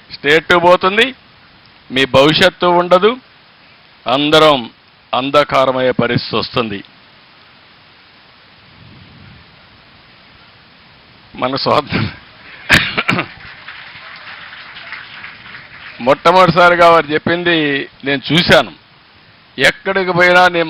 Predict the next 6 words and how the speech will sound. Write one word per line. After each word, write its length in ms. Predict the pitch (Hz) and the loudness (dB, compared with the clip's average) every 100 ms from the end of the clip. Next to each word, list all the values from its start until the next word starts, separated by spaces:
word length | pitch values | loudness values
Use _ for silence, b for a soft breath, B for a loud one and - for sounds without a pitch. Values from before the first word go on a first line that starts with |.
| 151 | 0
మాట్లాడుతూ 440 | 156 170 175 170 165 156 | 0 2 0 2 0 0
ఉంటే 220 | 143 151 147 131 131 - _ _ _ _ _ - | 0 0 0 -2 -6 -12 _ _ _ _ _ -4
ఎవ్వరు 420 | 160 156 170 185 170 | -4 -2 2 2 2
నవ్వేవాళ్ళు 520 | 151 156 170 160 147 | 2 6 6 6 2
కాదు, 280 | 135 131 113 - _ _ _ _ _ _ _ _ 117 139 | 0 0 -2 -14 _ _ _ _ _ _ _ _ -4 -2
ఎవ్వరు 300 | 165 180 | 2 4